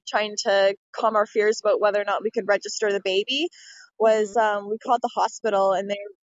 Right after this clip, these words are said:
Speaker 1: they reassured us that if we took the baby, um, to the hospital, like, that day or the next day or whatever, um, they would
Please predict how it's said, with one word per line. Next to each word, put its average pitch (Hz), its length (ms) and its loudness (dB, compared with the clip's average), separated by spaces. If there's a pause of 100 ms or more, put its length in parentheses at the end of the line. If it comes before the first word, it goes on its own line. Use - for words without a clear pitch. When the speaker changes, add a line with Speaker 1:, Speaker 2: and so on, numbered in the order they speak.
Speaker 1:
they 233 240 4
reassured 226 580 0
us 196 480 0
that 190 340 2
if 220 200 -6
we 220 440 -4
took 247 240 0 (160)
the 208 120 0
baby, 208 720 -2 (520)
um, 190 220 4 (440)
to 269 120 0
the 233 160 0
hospital, 202 760 2
like, 196 200 0 (360)
that - 280 2
day 208 340 0
or 208 140 -2
the 208 120 -4
next - 320 -6
day 202 240 2
or 214 60 0
whatever, 208 640 0 (380)
um, 208 240 2
they 214 140 4
would 214 340 0